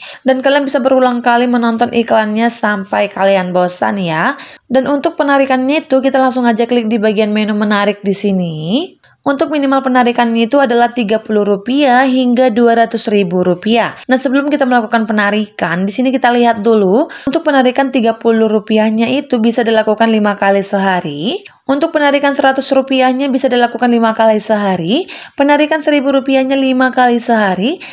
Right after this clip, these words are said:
dan penarikan sepuluh ribu rupiahnya sekali sehari ya, teman-teman. Kemudian di sini untuk penarikan yang lebih besar lagi seperti lima puluh ribu rupiah, kalian bisa melakukan penarikannya sekali seminggu, dan dua ratus ribu rupiahnya itu bisa kalian lakukan sekali seminggu saja ya.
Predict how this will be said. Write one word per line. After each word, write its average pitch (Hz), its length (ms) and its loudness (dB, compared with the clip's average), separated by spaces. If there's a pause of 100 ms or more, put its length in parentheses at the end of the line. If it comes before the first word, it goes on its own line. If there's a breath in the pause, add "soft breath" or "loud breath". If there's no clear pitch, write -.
(180 loud breath)
dan 277 160 0
penarikan 277 400 2
sepuluh 254 320 0
ribu 233 320 0
rupiahnya 233 480 0
sekali 202 640 -2
sehari 196 640 0
ya, 208 80 2
teman-teman. 170 640 -4 (160 loud breath)
Kemudian 311 400 0
di 339 80 0
sini 311 240 0
untuk 294 240 -2
penarikan 269 400 0
yang 262 80 0
lebih 233 240 0
besar 233 240 2
lagi 240 240 0
seperti 240 400 -2
lima 226 240 2
puluh 208 160 -2
ribu 196 320 -2
rupiah, 190 560 -2 (240 loud breath)
kalian 294 240 2
bisa 302 160 -2
melakukan 262 320 -2
penarikannya 254 480 0
sekali 247 320 0
seminggu, 220 720 0 (160 loud breath)
dan 320 240 0
dua 320 160 4
ratus 302 240 0
ribu 269 240 0
rupiahnya 262 560 2
itu 269 80 -4
bisa 269 320 0
kalian 240 240 2
lakukan 240 240 -2
sekali 214 480 0
seminggu 185 640 0
saja 190 560 0
ya. 165 400 -2